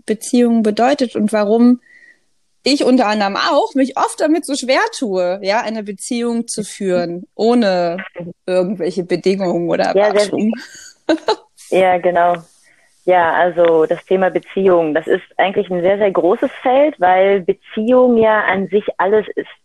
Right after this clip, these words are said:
Speaker 2: Also es ist so ein unendlich wichtiges Thema. Ich finde fast das wichtigste Thema, was es überhaupt gibt da draußen. Ähm, weil wenn du irgendwie Erfolg haben möchtest in deinem Leben, dann brauchst du eine gute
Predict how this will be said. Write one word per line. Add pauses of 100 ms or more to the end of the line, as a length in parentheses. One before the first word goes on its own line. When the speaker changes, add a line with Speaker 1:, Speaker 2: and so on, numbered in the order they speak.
(160)
Speaker 2:
Also
es
ist
so
ein (140)
unendlich
wichtiges (140)
Thema.
Ich
finde
fast
das
wichtigste
Thema,
was
es (160)
überhaupt
gibt
da
draußen. (800)
Ähm, (240)
weil
wenn
du
irgendwie
Erfolg
haben
möchtest
in
deinem
Leben,
dann
brauchst
du
eine
gute